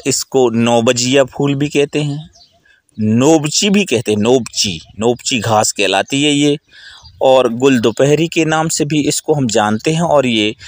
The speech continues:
घड़ी फ्लावर भी कहा जाता है। तो इस तरह से इंग्लिश में इसे हम पोर्टुलाका भी कहते हैं। और इसके अलावा नाइन ओक्लाक का टेन ओ-, ओक्लाक फ्लावर के साथ साथ सनरोज और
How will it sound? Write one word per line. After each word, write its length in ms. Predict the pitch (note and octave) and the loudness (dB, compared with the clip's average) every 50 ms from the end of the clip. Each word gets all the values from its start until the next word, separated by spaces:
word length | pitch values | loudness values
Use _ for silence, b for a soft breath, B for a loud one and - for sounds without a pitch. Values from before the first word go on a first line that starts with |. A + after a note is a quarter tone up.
| B B B G#2+ | B B B -12
घड़ी 380 | G#2+ - B2+ C3 C3 D#3 E3+ | -6 -2 -2 0 0 0 -2
फ्लावर 500 | - - C3 G#2+ G2+ G2 F#2+ F#2 G2+ G2+ | -2 -2 0 0 2 2 2 0 -2 -4
भी 140 | A2 C#3 F3+ | -4 -6 -8
कहा 300 | - - A#2 - - F2+ | -8 -12 -12 -10 -8 -6
जाता 280 | D#2 E2 E2 - - G2 | -6 -6 -6 -6 -6 -8
है। 80 | A2 | -4
तो 140 | - - E3+ | -2 -2 -2
इस 160 | - - - - | -2 -2 -2 0
तरह 180 | F3 E3+ F3+ E3 | 2 2 2 2
से 160 | - - E3 | 0 0 0
इंग्लिश 360 | C3+ C3 C3 C#3+ D3+ - - | 0 0 0 0 -2 -2 -2
में 300 | C#3+ A2+ G#2 G2+ G#2+ B2 _ B B B B B B B B - | -2 -2 -2 -2 -4 -6 _ B B B B B B B B -6
इसे 260 | C#3 - - F3 D#3 | -4 0 0 0 0
हम 320 | B2+ A#2+ G#2+ G#2+ A2+ B2+ - _ B B B B _ - | 0 0 -2 -2 -2 -4 -8 _ B B B B _ 0
पोर्टुलाका 680 | D3 D#3 F3 F#3 - G3+ F3 D3 B2 A2+ G2+ - A#2 A2 | 2 4 4 4 4 2 2 2 2 2 2 0 0 0
भी 300 | A2 C#3 D3+ D#3 G#3+ - B B B B B B - - | 0 -2 -4 -4 -6 -8 B B B B B B -12 -12
कहते 460 | A2 - - A#2 A#2 - - D#3+ D#3+ | -10 -4 -2 -2 -2 0 0 -2 0
हैं। 120 | E3+ F3 | 0 2
और 260 | F3+ E3 C#3+ C#3 C#3 C3 | 2 2 4 4 2 2
इसके 320 | - - - - E3+ D3+ | 0 -2 -2 0 2 2
अलावा 340 | A#2 A#2+ A#2 A2+ A2 A2+ A2 | 4 4 4 4 2 2 2
नाइन 420 | G#2+ G#2+ G#2+ A2 A2+ A#2+ C3+ C#3 | 0 0 0 0 0 0 0 0
ओक्लाक 380 | C3+ C3 - - C#3+ C#3+ C#3 C#3 - | -2 -2 -2 0 0 0 0 0 0
का 140 | C3 B2 | 0 0
टेन 360 | A#2 - - D3+ D#3 D#3+ D#3+ C#3+ | 0 -2 -4 -4 -2 -2 0 0
ओ-, 240 | B2+ A#2 A2+ A2 - - | 0 0 0 -2 -2 -2
ओक्लाक 360 | B2 A#2+ - - A2+ G#2+ G#2 - - | -2 -2 0 0 0 0 -2 -2 -4
फ्लावर 420 | - A#2 A2+ A2+ A#2+ A#2+ B2 B2 | -2 0 2 2 4 2 2 0
के 140 | - - A#2+ | -2 -2 -2
साथ 200 | - - G#2+ G2+ | 0 0 0 0
साथ 300 | - - - A2+ G#2+ G#2+ - - - B B B B B B B B B | 0 0 0 0 0 -2 -2 -8 -16 B B B B B B B B B
सनरोज 720 | - - - - D#3 D#3 E3 D#3+ E3 E3 E3+ E3+ D#3+ D3+ C#3+ | -6 -2 0 0 2 2 4 4 6 6 4 4 2 0 -2
और 400 | - - A#2 A2 A2 A2 A#2 | 0 2 4 4 4 2 0